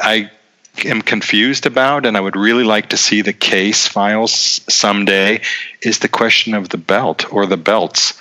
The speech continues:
because I think that they can take the direction, they could took, take this investigation in two different directions. There's a question whether the belt that Brad was killed with was his own belt,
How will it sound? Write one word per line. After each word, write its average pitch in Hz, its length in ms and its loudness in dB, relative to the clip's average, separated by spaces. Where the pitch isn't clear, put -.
because 104 320 0
I 101 80 2
think 117 240 -2
that - 160 0
they 98 100 2
can 101 200 -4
take - 560 -2
the 92 360 2
direction, 104 440 0
they 101 100 2
could - 160 -2
took, - 280 -2
take 113 240 0
this 101 240 0
investigation 95 840 0
in 92 160 -6
two 113 160 0
different 95 320 -2
directions. 87 560 0
There's 95 220 2
a - 40 -2
question 104 520 0
whether 92 240 2
the 82 120 -2
belt 95 520 0
that 92 300 -4
Brad 95 320 0
was - 180 0
killed 127 400 0
with 92 300 0
was 85 180 0
his 87 180 -2
own 120 280 0
belt, 90 400 0